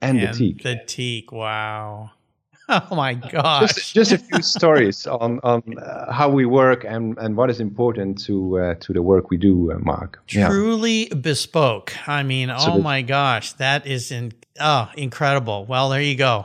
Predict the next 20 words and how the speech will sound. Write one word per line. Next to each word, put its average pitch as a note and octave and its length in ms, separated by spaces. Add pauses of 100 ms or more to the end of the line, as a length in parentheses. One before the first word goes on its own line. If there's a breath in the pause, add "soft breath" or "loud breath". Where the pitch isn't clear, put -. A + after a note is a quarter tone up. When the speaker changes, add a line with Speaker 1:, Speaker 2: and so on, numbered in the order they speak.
(120)
Speaker 2:
Uh, A#2 320 (120)
I - 60
better D#3 200
start C#3 260
saving C#3 380
my, A2+ 300 (100)
my B2 200
dollars A#2 540
so B2 160
I A2+ 100
can A#2 160
have A#2 220
you B2 100
build C3+ 240
me D3+ 160
<laughs> - 140
something. C#3 320
I C#3+ 100
mean, C#3 120 (100)
the, E3+ 100